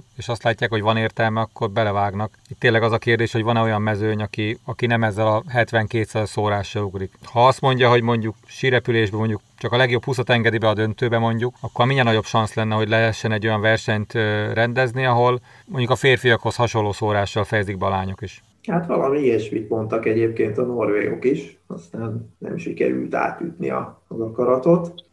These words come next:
Speaker 2: Hát aztán persze, ez így tényleg csak idő kérdése, tehát ahogy a, előbb-utóbb ugye az olimpiára, világbajnokságra, tehát ezért szép lassan szerintem jönni fog a, a, a női sírepülés is. Rendező meg ezek szerint lenne, mert a norvégok már,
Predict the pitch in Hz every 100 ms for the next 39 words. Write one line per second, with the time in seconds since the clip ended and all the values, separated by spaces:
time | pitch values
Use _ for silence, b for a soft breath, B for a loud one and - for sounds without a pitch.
0 | _ 311 294 170 180 165 165 139 139 139
1 | 135 135 139 139 - 139 135 117 110 -
2 | 117 113 110 101 113 107 110 107 107 107
3 | 107 107 113 110 113 113 117 113 113 113
4 | - - 113 110 113 113 113 110 110 123
5 | - 131 139 117 - 120 117 117 117 117
6 | 117 117 - - 117 117 117 117 113 120
7 | 113 - 110 - - - - 62 64 -
8 | 123 - - - - - - - 60 -
9 | 165 - - - - - _ - 107 110
10 | 110 110 110 110 107 104 104 104 101 107
11 | 110 110 110 151 170 - 139 139 131 127
12 | 131 127 127 120 120 - 117 107 107 -
13 | - 67 60 58 - - 101 104 101 113
14 | 104 104 104 107 101 92